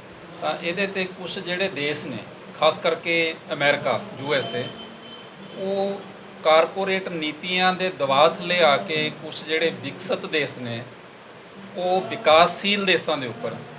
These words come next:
ਜਿਹੜੇ ਹਾਲੇ ਵਿਕਸਿਤ ਨਹੀਂ ਹੋਏ, ਉਹਨਾਂ ਦੇਸ਼ਾਂ ਦੇ ਉੱਪਰ ਇੱਕ ਦਬਾਅ ਬਣਾ ਰਹੇ ਨੇ ਵੀ ਜਿਹੜਾ ਸਮਝੌਤਾ ਹੈ, ਜਿਹੜਾ ਅਸੀਂ, ਅ, ਸਮਾਨ ਦਾ ਆਦਾਨ ਪ੍ਰਦਾਨ ਕਰਦੇ ਹਾਂ, ਐਕਸਪੋਰਟ ਇੰਪੋਰਟ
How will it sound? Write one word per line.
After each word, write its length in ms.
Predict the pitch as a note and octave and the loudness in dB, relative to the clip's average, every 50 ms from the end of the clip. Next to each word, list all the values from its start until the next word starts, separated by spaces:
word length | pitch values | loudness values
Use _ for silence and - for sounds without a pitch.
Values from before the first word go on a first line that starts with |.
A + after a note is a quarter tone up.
| - - | -8 -2
ਜਿਹੜੇ 200 | C#3+ D#3 F3 D#3+ | 0 4 6 6
ਹਾਲੇ 160 | D#3 D3+ D#3 | 6 6 4
ਵਿਕਸਿਤ 340 | C#3+ C#3 C3 - - - D3 | 2 0 -4 -8 -8 -10 -8
ਨਹੀਂ 260 | C#3+ C3+ C#3+ E3+ E3+ | -4 -2 0 0 0
ਹੋਏ, 200 | C#3+ C3+ C3 C#3+ | 0 0 -2 -2
ਉਹਨਾਂ 260 | - D#3 D#3 E3+ F3 | -4 -6 -6 -4 -4
ਦੇਸ਼ਾਂ 320 | D#3 D3+ C#3 - - D#3+ D3+ | -4 -4 -6 -4 -4 -4 -2
ਦੇ 80 | E3 | -2
ਉੱਪਰ 200 | D#3+ D3+ - E3+ | -4 -4 -4 -6
ਇੱਕ 160 | D#3+ - - | -6 -6 -8
ਦਬਾਅ 400 | D3 C3 C3 B2+ B2+ C3 C#3+ D#3 | -6 -4 0 2 4 6 8 8
ਬਣਾ 220 | D#3 D#3 C#3+ C3+ B2+ | 6 6 4 4 4
ਰਹੇ 140 | B2 B2+ C3+ | 4 4 2
ਨੇ 160 | C#3+ D3 C#3+ | 2 -2 -4
ਵੀ 100 | C#3+ C#3+ | -6 -6
ਜਿਹੜਾ 260 | C#3 D3 B2 D#3 D3 | -6 -2 0 0 0
ਸਮਝੌਤਾ 600 | D3 - - D#3+ D#3+ E3+ D#3 B2+ - - D3 D3 | 0 -2 -8 -6 0 2 2 2 2 2 4 4
ਹੈ, 80 | D3 C#3 | 4 4
ਜਿਹੜਾ 260 | C#3 C#3+ D3+ D3 C#3 | 4 2 2 2 2
ਅਸੀਂ, 380 | B2+ - C#3+ C#3+ C#3 C#3+ C#3+ | 2 -2 -8 -8 -8 -8 -8
ਅ, 460 | C#3 - - - C#3 C3+ C3+ C3 C3 B2 - - | -10 -12 -10 -8 -8 -6 -6 -6 -8 -10 -12 -12
ਸਮਾਨ 380 | - C3+ C3+ C3+ C3+ D3 D3 D3 | -8 -2 0 2 2 2 2 4
ਦਾ 200 | D3+ D3+ D#3 - | 4 4 4 4
ਆਦਾਨ 340 | D#3 C#3+ C3+ C#3 C#3 C#3+ C#3+ | 0 0 2 4 4 2 2
ਪ੍ਰਦਾਨ 400 | - - A#2+ C3 C#3 C3 B2+ B2+ - | 0 -2 -2 0 0 0 0 0 -2
ਕਰਦੇ 240 | B2+ A2 - A2+ A2+ | -4 -4 -4 -6 -8
ਹਾਂ, 440 | A2+ A2 A#2 A#2 - - - - D3+ | -6 -6 -8 -8 -10 -6 -2 0 0
ਐਕਸਪੋਰਟ 480 | B2 - - - - D3+ D#3 D#3 D#3 | 0 0 -4 -8 -4 0 0 0 0
ਇੰਪੋਰਟ 360 | D#3 D3+ D3 - C#3+ C3+ C3 | -2 -8 -8 -8 -8 -8 -6